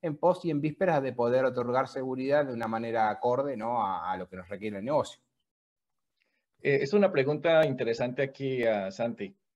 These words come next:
Speaker 2: Dice
Speaker 1: Claro.
Speaker 2: que es mejor tener un equipo que maneje la seguridad en la empresa u organización,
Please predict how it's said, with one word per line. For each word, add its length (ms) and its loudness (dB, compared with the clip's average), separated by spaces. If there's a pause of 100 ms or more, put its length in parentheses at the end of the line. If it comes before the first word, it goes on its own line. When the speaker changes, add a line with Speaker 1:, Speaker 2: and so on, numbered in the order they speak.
(260)
Speaker 2:
Dice 440 0
Speaker 1:
Claro. 180 -20
Speaker 2:
que 200 2
es 100 2
mejor 340 2
tener 260 4
un 160 2
equipo 460 -2
que 100 0
maneje 340 0
la 140 2
seguridad 600 0
en 180 -2
la 60 0
empresa 580 0
u 160 -6
organización, 880 -4